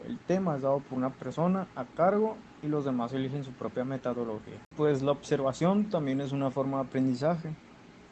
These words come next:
así lo dice el aprendizaje observacional. Este tipo se basa en una situación modelo donde participa una persona que realiza una acción y da el ejemplo a otro,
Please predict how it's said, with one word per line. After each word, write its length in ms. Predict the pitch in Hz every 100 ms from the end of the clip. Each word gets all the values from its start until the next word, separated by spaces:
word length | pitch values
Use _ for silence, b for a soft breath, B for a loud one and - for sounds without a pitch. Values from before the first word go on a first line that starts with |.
| -
así 240 | 123 123
lo 100 | 123
dice 400 | 127 131 147 143
el 80 | 135
aprendizaje 880 | 123 127 120 120 120 113 135 135 135 - - - - -
observacional. 840 | - - 135 127 123 117 120 160 165 - B B B B -
Este 240 | 131 -
tipo 440 | 156 143 165 170 - - -
se 180 | - 147
basa 580 | 131 127 - 143 147 147
en 160 | 123 127
una 160 | 123 127
situación 640 | 127 123 117 120 117 120
modelo 640 | 120 120 127 151 175 180
donde 240 | 175 151 135
participa 640 | 123 123 127 120 120 135
una 220 | 135 135
persona 500 | 131 123 123 165 190 185 -
que 60 |
realiza 340 | 156 135 127 123
una 140 | 139
acción 420 | 135 - 190 214 -
y 60 | 143
da 100 | 131
el 80 | 131
ejemplo 400 | 131 127 135 131
a 100 | 120
otro, 240 | 110 -